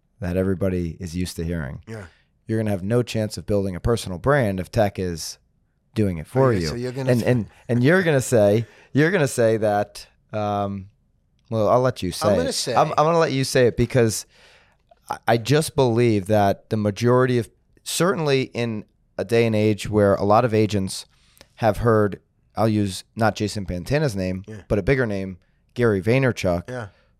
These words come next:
Speaker 1: talk about personal brand
Speaker 2: Yeah.
Speaker 1: being the most important thing that, and whether it's a, you know, he's at a realtor conference
Speaker 2: I know.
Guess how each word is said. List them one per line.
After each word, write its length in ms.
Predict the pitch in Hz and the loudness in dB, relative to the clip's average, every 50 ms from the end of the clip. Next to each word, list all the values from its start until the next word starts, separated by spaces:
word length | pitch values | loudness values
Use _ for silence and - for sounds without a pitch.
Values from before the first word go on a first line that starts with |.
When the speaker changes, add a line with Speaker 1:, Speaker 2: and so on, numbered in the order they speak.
| _ _ - | _ _ -2
Speaker 1:
talk 260 | - 127 110 98 - | 2 2 2 2 0
about 380 | 107 104 104 98 95 92 - - _ _ _ _ _ - | -2 -2 0 0 -2 -2 -6 -8 _ _ _ _ _ -2
personal 420 | - 131 123 110 - - 107 98 | 0 0 0 -2 -2 -6 -8 -8
brand 540 | 92 85 104 107 107 107 104 98 95 95 92 | -6 -6 -4 -2 -2 0 0 -2 -4 -4 -4
Speaker 2:
Yeah. 180 | 131 135 135 104 - | -6 -6 -8 -6 -2
Speaker 1:
being 300 | - 123 117 110 107 98 | 0 0 0 0 -2 -4
the 140 | 92 107 104 | -4 -2 0
most 280 | 101 107 107 107 - - | 2 2 2 2 0 -4
important 460 | 107 101 - - 107 95 87 90 87 | -6 -6 -4 -2 -2 -2 -4 -6 -6
thing 480 | - 123 123 117 107 98 95 92 90 - _ _ _ _ _ _ _ _ _ _ - | -4 -2 0 0 -2 -2 -6 -8 -12 -14 _ _ _ _ _ _ _ _ _ _ -16
that, 420 | 101 92 117 110 104 98 95 - - | -4 0 2 2 2 2 -2 -4 -2
and 180 | 107 117 117 - | -2 -2 -2 -2
whether 260 | - 98 104 95 92 85 | -2 -2 -2 -2 -2 -4
it's 140 | 80 - | -6 -6
a, 160 | 90 85 80 - - _ _ _ - | -6 -6 -6 -8 -10 _ _ _ -8
you 100 | 110 104 | -6 -4
know, 60 | 98 | -4
he's 160 | 98 95 87 | -4 -4 -4
at 100 | 101 80 | -6 -6
a 40 | 82 | -4
realtor 360 | 98 117 123 107 - 107 98 | -2 0 0 0 -2 -4 -6
conference 760 | - - 104 98 101 92 - 101 101 95 95 92 - - - - - - - - - | -4 -2 -2 -2 -2 -2 -2 -2 -2 -2 -2 -4 -8 -10 -12 -10 -12 -12 -12 -12 -12
Speaker 2:
I 80 | 110 120 | -12 -10
know. 180 | 127 135 143 | -10 -10 -10